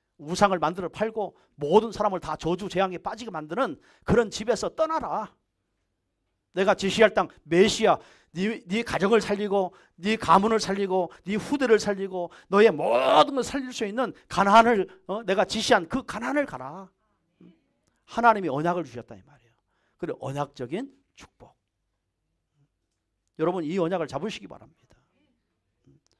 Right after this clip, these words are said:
여러분은 절대로 망하지 않습니다. 여러분 실패도 않습니다.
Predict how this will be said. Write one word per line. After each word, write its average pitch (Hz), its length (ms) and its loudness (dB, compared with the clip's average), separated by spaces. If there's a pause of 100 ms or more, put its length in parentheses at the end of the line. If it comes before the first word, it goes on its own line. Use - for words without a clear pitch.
(600)
여러분은 180 360 -2
절대로 156 340 -6
망하지 143 300 -8
않습니다. 131 580 -20 (920)
여러분 165 240 -4
실패도 214 380 -4
않습니다. 143 500 -16